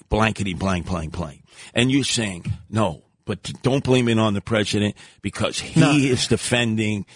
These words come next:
Speaker 1: lesbian and
Speaker 2: You
Speaker 1: gays
Speaker 2: have
Speaker 1: and
Speaker 2: it
Speaker 1: transgenders."
Speaker 2: backwards.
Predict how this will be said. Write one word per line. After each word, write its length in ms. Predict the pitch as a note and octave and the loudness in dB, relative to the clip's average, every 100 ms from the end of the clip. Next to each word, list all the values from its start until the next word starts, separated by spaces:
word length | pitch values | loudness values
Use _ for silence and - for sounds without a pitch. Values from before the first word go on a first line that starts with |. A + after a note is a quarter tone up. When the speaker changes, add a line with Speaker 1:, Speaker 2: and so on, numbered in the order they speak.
| - _ | -20 _
Speaker 1:
lesbian 640 | G#2 C3+ C#3+ - C#3 C3+ B2+ | 0 2 0 -2 0 2 2
and 100 | A#3 | 4
Speaker 2:
You 120 | C4 | 4
Speaker 1:
gays 120 | B2+ | 4
Speaker 2:
have 240 | A#2+ A3+ - | 2 2 0
Speaker 1:
and 80 | |
Speaker 2:
it 40 | - | 0
Speaker 1:
transgenders." 220 | A#2+ A2 A#3 C4+ | -2 2 2 2
Speaker 2:
backwards. 680 | G3+ D#3 F#2 - - - | 0 -2 -4 -10 -16 -16